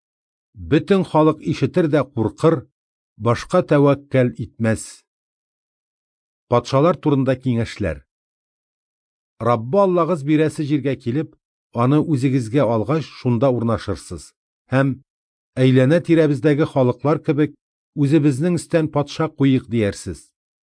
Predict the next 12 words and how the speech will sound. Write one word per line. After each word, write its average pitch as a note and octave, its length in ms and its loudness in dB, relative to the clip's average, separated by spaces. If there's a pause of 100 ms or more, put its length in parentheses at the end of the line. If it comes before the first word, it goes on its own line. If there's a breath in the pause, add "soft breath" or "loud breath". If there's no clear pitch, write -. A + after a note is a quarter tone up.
(300)
Шул D3+ 220 0
чагында D3+ 500 0
Раббы B2+ 320 0
Аллагыз C3 480 0
сайлаган B2 480 -2
патшаны A#2+ 480 -4
куегыз. F2 540 -8 (580)
Ул C#3+ 380 2 (360)
Исраили C#3 580 2
кардәшегез A#2+ 600 0
булырга G#2 360 0
тиеш. G2 440 -8